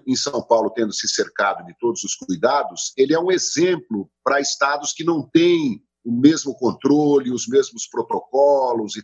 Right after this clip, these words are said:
tal, correrem riscos muito maiores, né? A gente viu o que aconteceu em Santa Catarina, mas, enfim, o futebol está de volta e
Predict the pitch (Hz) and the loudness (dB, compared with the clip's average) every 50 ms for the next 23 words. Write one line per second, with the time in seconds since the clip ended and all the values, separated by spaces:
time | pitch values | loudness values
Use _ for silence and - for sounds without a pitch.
0 | _ - 127 135 139 139 143 143 139 - - _ _ _ _ _ _ _ _ _ | _ -2 0 0 0 0 0 0 -2 -2 -8 _ _ _ _ _ _ _ _ _
1 | _ _ _ 196 196 156 117 147 170 185 180 180 156 131 123 135 170 190 165 - | _ _ _ 6 6 8 6 4 4 4 4 2 0 0 -2 -2 -2 -2 -2 -4
2 | - - 151 - 131 156 208 208 - 202 190 185 160 127 113 110 110 107 104 - | -6 -6 -6 -2 0 2 2 2 0 0 0 0 0 2 0 0 0 0 -2 -2
3 | - 78 78 76 - - - _ _ _ _ _ _ - 107 120 120 117 135 113 | -4 -8 -8 -8 -10 -10 -14 _ _ _ _ _ _ -2 0 0 0 0 -2 -8
4 | - 113 117 127 113 - 107 - 113 101 - 101 - - 107 101 92 - - 98 | -6 -4 -4 -4 -2 -4 -4 -6 -8 -8 -8 -6 -4 -4 -4 -4 -4 -6 -8 -6
5 | - - - 131 131 - 156 139 120 131 147 147 143 135 143 143 - 160 - - | -6 -4 -4 -4 -2 0 0 0 2 2 0 0 0 -2 -4 -4 -4 -6 -8 -10
6 | - 87 80 - _ _ - 123 117 127 131 - - 139 131 - 160 135 - - | -14 -18 -18 -20 _ _ -8 -2 -2 -2 -2 0 -2 -4 -4 -4 -6 -8 -4 -2
7 | 117 123 135 135 - - 123 - - _ _ _ _ _ _ _ _ _ _ _ | 0 0 0 0 -2 -2 -4 -4 -6 _ _ _ _ _ _ _ _ _ _ _
8 | _ _ 110 117 123 127 127 127 127 123 123 123 120 117 117 113 110 110 101 90 | _ _ 0 2 2 4 2 2 0 -2 -4 -6 -8 -8 -6 -6 -6 -6 -8 -10